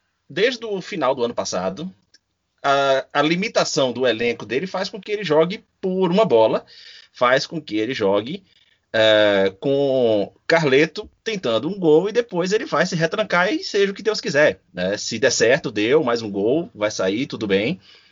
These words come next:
O Vitória é a única proposta de jogo que ele tem. Na maioria das partidas da reta final ano passado deu certo com o Geninho. Esse ano não começou muito bem, acabou dando certo somente no Clássico, tanto é que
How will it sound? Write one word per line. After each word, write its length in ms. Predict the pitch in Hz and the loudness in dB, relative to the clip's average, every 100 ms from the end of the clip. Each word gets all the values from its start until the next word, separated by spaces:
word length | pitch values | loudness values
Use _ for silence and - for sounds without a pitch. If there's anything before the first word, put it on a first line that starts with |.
| _ | _
O 60 | 202 | -4
Vitória 420 | 190 147 190 226 - | 4 4 4 0 2
é 140 | 135 | 4
a 80 | 135 | 4
única 360 | 135 160 190 | 4 0 -2
proposta 480 | 190 139 - 120 - | -2 -4 -2 -4 -4
de 80 | 165 | -10
jogo 220 | 131 127 | -8 -8
que 80 | - | -8
ele 100 | 170 | -8
tem. 240 | 190 143 104 _ _ _ _ _ _ | -4 -6 -6 _ _ _ _ _ _
Na 200 | 113 131 | -2 0
maioria 400 | 170 170 156 151 | 4 6 8 8
das 140 | 147 139 | 4 2
partidas 1040 | 143 - - 113 95 90 82 - - - - | -2 -4 -6 -6 -6 -6 -6 -10 -12 -12 -8
da 400 | 110 110 101 98 | -4 -2 0 -2
reta 320 | 101 120 - | 0 0 -2
final 340 | - 107 104 | -4 -2 0
ano 80 | 110 | -2
passado 380 | 95 110 110 98 | -4 -4 -2 -2
deu 160 | 98 127 | -4 -4
certo 400 | - 123 165 - | 0 0 0 -6
com 80 | |
o 60 | 101 | -8
Geninho. 460 | 117 117 107 156 185 - _ _ _ - | -6 -4 -6 -6 -8 -12 _ _ _ -2
Esse 320 | 131 151 160 | 0 2 0
ano 640 | 131 127 120 107 95 85 - _ _ _ _ - - | 0 2 0 0 -2 -4 -10 _ _ _ _ -20 -2
não 240 | 151 196 | 2 2
começou 420 | 196 170 147 160 | 2 2 2 0
muito 200 | 143 165 | -4 -4
bem, 640 | 139 127 151 202 165 101 95 _ _ _ | -2 0 2 0 -4 -6 -10 _ _ _
acabou 440 | - 131 165 147 | 0 2 2 2
dando 160 | 147 143 | 0 -2
certo 300 | - 131 - | -2 -4 -2
somente 360 | 180 147 151 | -2 0 -2
no 80 | 156 | -6
Clássico, 420 | - 135 151 - | -2 0 -2 -6
tanto 240 | 175 156 151 | -14 -10 -6
é 140 | 117 | -6
que 260 | 117 - | -6 -12